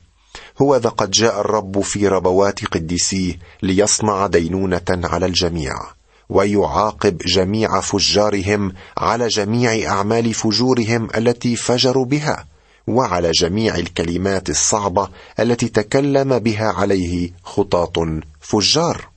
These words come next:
هذا ما قاله يهوذا في رسالته، وبطرس ذكر نفس الشيء: "وإن كان البار بالجهد يخلص، فالفاجر والخاطئ أين يظهران؟" لابد وأن الأخبار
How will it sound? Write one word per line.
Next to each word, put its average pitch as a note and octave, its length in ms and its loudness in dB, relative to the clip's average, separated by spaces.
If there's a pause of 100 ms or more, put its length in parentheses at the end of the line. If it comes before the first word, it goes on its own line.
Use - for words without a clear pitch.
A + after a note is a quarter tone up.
(680)
هذا G2 260 2
ما E2+ 100 0
قاله E2+ 460 0
يهوذا F2+ 520 2
في E2+ 240 -2
رسالته، D#2+ 760 -4 (500)
وبطرس F#2+ 680 0
ذكر F2 400 0
نفس E2+ 240 -4
الشيء: D3 400 0 (580)
"وإن A#2 280 0
كان C3+ 260 2
البار B2 520 2
بالجهد A2+ 640 0
يخلص، D#2+ 680 -2 (160)
فالفاجر F#2+ 760 0
والخاطئ E2+ 600 0 (180)
أين B2 220 0
يظهران؟" F#2 720 0 (1200)
لابد C#3 360 2
وأن G#2 460 4
الأخبار A#2 760 0